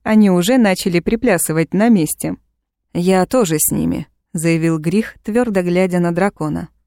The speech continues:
"Естественно, а то ненароком уведут твою магичку, а мне смерть сына не нужна", — хохотнул ящер. Грих нахмурился. "Помнится, кто-то отказался от меня. Что же изменилось за последние пятьсот лет?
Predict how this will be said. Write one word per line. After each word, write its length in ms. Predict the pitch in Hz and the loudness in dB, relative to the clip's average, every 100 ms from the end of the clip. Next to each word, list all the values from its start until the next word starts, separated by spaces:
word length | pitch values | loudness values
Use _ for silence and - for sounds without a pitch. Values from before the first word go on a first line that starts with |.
| _ _ _ _ _ | _ _ _ _ _
"Естественно, 880 | 180 214 - 277 - - 151 160 151 _ | -2 -2 0 0 -2 -4 -4 -4 -10 _
а 120 | 208 | -2
то 140 | 302 | 2
ненароком 600 | 285 240 196 220 240 196 180 | 4 6 4 2 2 0 2
уведут 420 | 170 170 247 269 | 0 0 0 -2
твою 360 | - 180 170 | -4 0 2
магичку, 680 | 170 185 170 147 - - 151 - _ - | 2 0 -2 -6 -6 -6 -8 -10 _ -4
а 100 | 202 | 2
мне 280 | 214 214 220 | 4 4 2
смерть 400 | 190 175 180 - | 0 0 0 -4
сына 400 | - 185 190 170 | 0 2 4 4
не 140 | 170 | 4
нужна", — 540 | 170 175 180 151 80 - _ _ _ _ | 2 2 0 -2 -4 -10 _ _ _ _
хохотнул 580 | 156 - 151 165 160 | -10 -6 -4 -2 0
ящер. 520 | 165 160 147 - - - _ _ _ - | 0 -2 -6 -8 -14 -16 _ _ _ -2
Грих 360 | 202 247 247 | 0 2 0
нахмурился. 760 | 233 226 190 156 113 - - - - _ _ _ _ _ _ _ | 0 0 0 0 -2 -8 -10 -12 -14 _ _ _ _ _ _ _
"Помнится, 640 | 240 233 214 208 - 208 | 2 4 4 2 0 -2
кто-то 460 | 202 - 208 196 190 | -4 -2 -2 0 0
отказался 720 | 185 - 196 214 269 - 156 | -2 -2 -2 -2 -4 -4 -4
от 100 | 143 | -4
меня. 400 | 151 151 139 156 - _ | -2 -2 -4 -8 -14 _
Что 280 | - - 247 | -20 -2 0
же 160 | 202 185 | 2 2
изменилось 560 | 190 240 202 147 156 | 4 4 4 2 0
за 100 | 160 | -2
последние 600 | - 160 - 220 190 175 | -4 -4 0 0 0 -2
пятьсот 420 | 160 170 - 175 | -2 -6 -4 -4
лет? 280 | - 123 - | -4 -6 -6